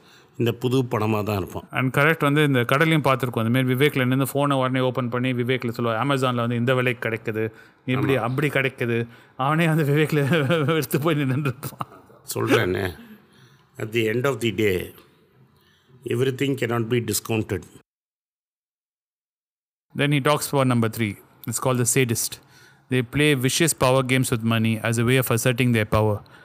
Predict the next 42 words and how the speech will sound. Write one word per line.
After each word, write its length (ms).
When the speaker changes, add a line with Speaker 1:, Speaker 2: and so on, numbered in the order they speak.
Speaker 2:
They 200
think 260
that, 160
uh, 260
paying 240
for 280
something 340
gives 220
them 180
the 60
right 240
to 420
torture 240
and 120
abuse 360
the 220
seller. 180
இது 80
நிறைய 200
வாட்டி 200
பார்த்திருக்கோம். 520
ஹோட்டல்ல 360
வந்து, 220
Speaker 1:
நிறைய 580
Speaker 2:
ஆமா, 240
நான் 0
வந்து 380
Speaker 1:
சர்வரை 20
Speaker 2:
இவ்வளோ 420
ப-, 80
Speaker 1:
திட்டுறது. 20
Speaker 2:
ஆமா, 280
திருவாட 480
திட்டுது, 300
மேனேஜர் 420
திட்டுது. 440
"நான் 160
என் 120
பணத்தை 320
கொடுக்குறேன், 420
நீங்க 200
how 200